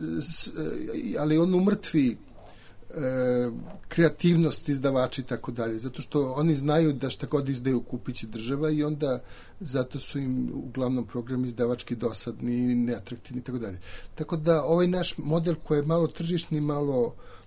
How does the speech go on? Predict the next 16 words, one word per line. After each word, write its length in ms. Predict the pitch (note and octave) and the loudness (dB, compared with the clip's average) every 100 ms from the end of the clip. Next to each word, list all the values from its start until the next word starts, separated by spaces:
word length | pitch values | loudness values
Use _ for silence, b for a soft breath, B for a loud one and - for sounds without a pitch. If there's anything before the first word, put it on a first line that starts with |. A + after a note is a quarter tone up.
| - | -6
malo, 380 | C3 C#3+ C3 | -2 0 0
jel, 420 | B2+ B2+ B2+ A#2+ A2+ | 0 0 0 0 -2
uz 100 | A2 | -6
podršku 480 | - C3+ D3 - | -8 -6 -8 -10
države 360 | B2 C3+ D3+ D3+ | -10 -4 -2 -2
se 160 | - B2 | -4 -8
pokazao 640 | - A2+ - B2+ C#3 D3 | -10 -10 -6 -6 -4 -8
kao 520 | - - D3 C#3+ B2 - b b b - | -8 -8 -6 -6 -6 -8 b b b -12
dosta 540 | C3+ C3+ D#3 - - | -6 -2 -2 -2 -8
dobar 520 | A#2 B2 A#2 A#2+ E3+ F#3+ - - - - - b b - - | -2 0 0 2 2 0 -14 -18 -18 -18 -18 b b -12 -2
i, 340 | D3 C#3+ C#3+ - | 0 0 -2 -4
ovaj, 800 | C#3 C3+ C3 C#3+ C3+ C3 B2+ B2 - - b b b b - | -4 -2 0 2 6 6 6 4 -2 -6 b b b b -8
naravno 500 | F#3+ C#3+ D#3 D#3+ D#3+ C#3+ - - - | -4 0 2 2 0 -2 -6 -4 -2
uvek, 600 | D#3 D3+ D#3 D3+ - D#3+ | -2 0 0 0 -4 -2
e, 40 | D3 C#3 B2+ A#2+ - - B B - - b b b b - - - | -2 0 -2 -4 -6 -14 B B -14 -14 b b b b -20 -16 -8
e, 600 | C3+ A#2+ A#2 A2+ A2 | -2 0 2 0 -2